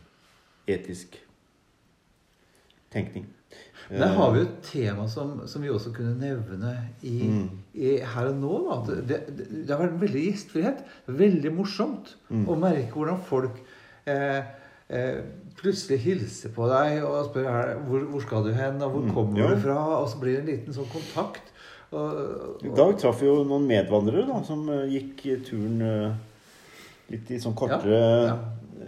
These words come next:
Speaker 1: rykk, og da blir det et, da opplever du et sånt fellesskap med samme,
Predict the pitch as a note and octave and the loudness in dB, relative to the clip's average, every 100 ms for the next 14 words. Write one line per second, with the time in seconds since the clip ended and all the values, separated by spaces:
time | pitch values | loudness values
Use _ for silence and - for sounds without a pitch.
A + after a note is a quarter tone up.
0 | A2 A#2 F#3 - D3 C#3 C3 C3+ C#3+ G#2+ | -4 0 0 -2 -2 0 2 2 2 0
1 | F3 G3+ - F#3+ F3+ E3 C#3+ - - C3+ | 2 0 2 2 4 4 0 -6 -6 0
2 | C#3+ D3 C3+ A#2+ A#2+ E3+ D#3+ C#3+ A2+ G2+ | 4 4 2 2 2 2 -2 -4 -2 -4
3 | - A2 A#2+ A2 E2+ | -2 -4 -2 -2 -2